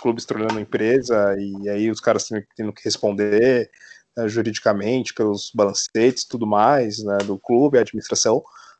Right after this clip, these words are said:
aí sim pode ser que alguém leve um pouco a sério, né, mas esses caras, eles ali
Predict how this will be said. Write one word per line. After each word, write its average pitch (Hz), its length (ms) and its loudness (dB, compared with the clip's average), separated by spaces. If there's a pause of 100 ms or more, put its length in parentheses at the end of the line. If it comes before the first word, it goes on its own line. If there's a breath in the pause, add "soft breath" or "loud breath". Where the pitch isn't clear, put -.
aí 139 220 4
sim 160 180 0
pode 160 220 2
ser 147 220 0
que 143 100 -2
alguém 139 420 -2
leve 143 240 0
um 139 40 -12
pouco 147 600 -2
a 147 80 2
sério, 131 400 2
né, 107 180 -2
mas 117 160 -6
esses - 120 -6
caras, 151 300 2
eles 175 280 -6
ali 87 640 -2